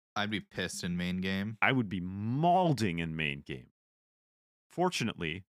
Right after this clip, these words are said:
Speaker 2: I only have to kill twenty Sire to get an Unsired on average, so I don't actually care that much.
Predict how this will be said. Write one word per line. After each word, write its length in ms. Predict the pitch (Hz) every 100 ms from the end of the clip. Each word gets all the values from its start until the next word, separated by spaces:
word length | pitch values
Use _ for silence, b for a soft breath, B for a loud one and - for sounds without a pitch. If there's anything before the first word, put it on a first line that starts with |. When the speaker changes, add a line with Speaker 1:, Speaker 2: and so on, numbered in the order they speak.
| _ _ _ _
Speaker 2:
I 100 | 95
only 200 | 110 113
have 160 | 110 110
to 80 | -
kill 180 | 110 92
twenty 360 | - 107 95
Sire 320 | 90 95 87
to 60 | 82
get 120 | 82
an 80 | 80
Unsired 440 | 80 76 76 69
on 140 | 69 67
average, 400 | 67 64 71 -
so 140 | 90
I 40 | 85
don't 140 | -
actually 300 | 85 - 85
care 220 | - 71
that 160 | 64 64
much. 360 | 73 78 -